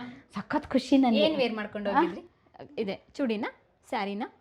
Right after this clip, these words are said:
Speaker 1: ನಾನು
Speaker 2: ಪ್ಯಾಂಟ್ ಶರ್ಟ್?
Speaker 1: ಟ್ರ್ಯಾಕ್ ಸೂಟಲ್ಲಿ ಹೋಗಿದ್ನಾ ಅಂತ ನಂಗೆ
Speaker 2: Oh
Speaker 1: ಅಷ್ಟೊಂದು ನೆನಪಿಲ್ಲ
Speaker 2: my
Speaker 1: ನನಗೆ.
Speaker 2: God, ಟ್ರ್ಯಾಕ್ ಸೂಟ್ ಅಂದ್ರೆ ಅಷ್ಟು ಫೇವರೇಟ್ ನಿಮ್ಗೆ?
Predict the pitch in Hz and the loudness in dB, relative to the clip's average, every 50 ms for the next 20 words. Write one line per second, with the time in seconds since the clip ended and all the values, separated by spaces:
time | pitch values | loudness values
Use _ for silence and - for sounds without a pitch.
0 | - 330 403 453 508 523 494 440 370 311 294 294 311 349 359 302 214 202 262 240 | -10 -8 -8 -6 -4 -4 0 4 4 6 6 6 4 4 4 2 2 2 4 4
1 | 247 247 - - - - 403 415 - 427 392 359 349 330 302 262 277 254 247 240 | 4 2 0 -6 -6 -4 -4 -2 0 0 2 4 4 4 2 2 0 -2 -2 -2
2 | 226 214 208 214 226 262 302 339 339 320 302 285 285 277 262 240 196 185 - 339 | -2 -2 -2 -2 -2 -2 -2 -2 0 2 2 4 4 4 4 2 2 4 4 4
3 | 370 415 427 349 294 269 294 320 294 359 330 320 294 285 262 254 240 226 208 220 | 4 4 4 4 4 4 2 2 2 2 2 4 4 4 4 2 2 2 2 2
4 | 240 311 - - 208 196 175 190 233 - - - 339 320 285 311 311 466 466 - | 0 0 -2 -6 -12 -10 -8 -8 -8 -8 -4 -4 -4 -2 -2 -2 -2 -2 -2 -4
5 | - - 320 - 302 277 285 330 320 302 294 277 262 226 220 190 | -4 -6 -6 -6 -4 -4 -4 -6 -6 -6 -6 -6 -4 -4 -6 -6